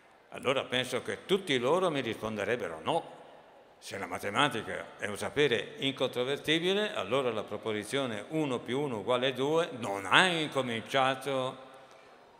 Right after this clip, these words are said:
ad essere vera ad un certo momento.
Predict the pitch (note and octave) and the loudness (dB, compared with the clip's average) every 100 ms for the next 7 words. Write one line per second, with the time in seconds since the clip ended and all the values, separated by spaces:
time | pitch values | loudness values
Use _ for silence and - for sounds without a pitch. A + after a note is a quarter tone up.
0 | - - A#2 D3+ D3 C#3 A#2 F#2+ B2 C#3 | -6 0 4 4 2 2 2 2 2 4
1 | B2+ C#3 A2+ A2 G#2 B2 A#2 B2 G#2+ G#2 | 2 0 -2 -2 0 2 2 0 -2 0
2 | A2 F#2+ E2 | -2 -2 -8